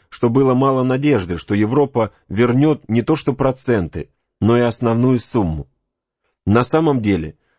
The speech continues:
владельцы дорогостоящих товаров действительно могли бы их выгодно сбыть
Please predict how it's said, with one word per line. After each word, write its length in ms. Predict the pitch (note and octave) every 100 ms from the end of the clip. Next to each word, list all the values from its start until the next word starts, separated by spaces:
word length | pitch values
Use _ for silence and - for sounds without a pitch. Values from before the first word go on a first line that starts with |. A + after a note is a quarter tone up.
| -
владельцы 800 | G2 A#2+ A#2+ D3+ C3+ B2+ A#2+ - _
дорогостоящих 760 | G2 B2 B2 A#2+ - C3+ - A2
товаров 580 | - A2+ C#3 D3+ G2 - _ _ _ -
действительно 680 | G2 A#2+ - D3+ D3 C3+ B2
могли 300 | B2 A#2+ C#3
бы 160 | B2+
их 140 | A2+ A2+
выгодно 440 | B2+ B2 A#2+ C3
сбыть 480 | C3 C3+ G#2 -